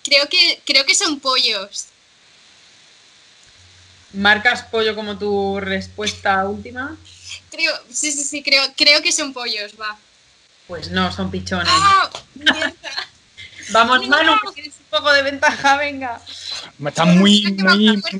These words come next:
Speaker 1: que hablaban de pichones, pero pensaba que lo dijo así como así, sa-, ah, no me acuerdo, jope.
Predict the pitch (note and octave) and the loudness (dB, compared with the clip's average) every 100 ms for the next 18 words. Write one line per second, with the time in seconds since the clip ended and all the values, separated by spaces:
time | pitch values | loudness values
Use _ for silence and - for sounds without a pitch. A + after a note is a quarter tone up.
0 | - E4+ D#4 D4+ D4+ D#4 D4+ D#4 - D4+ | -2 0 2 2 2 0 0 -2 0 0
1 | C#4+ C4+ - D4+ C#4+ D4 D4+ D4+ D#4 F4 | 0 0 0 -2 -2 -4 -4 -4 -2 -4
2 | E4+ D#4+ D#4+ E4 - E4+ D#4 C#4+ - C#4+ | -4 -2 -2 -2 -6 -6 -4 -4 -8 -10
3 | C#4+ - - - C#4 D4 D4 D4 D4 C#4 | -8 -6 -8 -10 -12 -12 -10 -10 -10 -10
4 | C#4+ C4+ A#3+ - A#3+ A3+ | -12 -12 -18 -20 -18 -18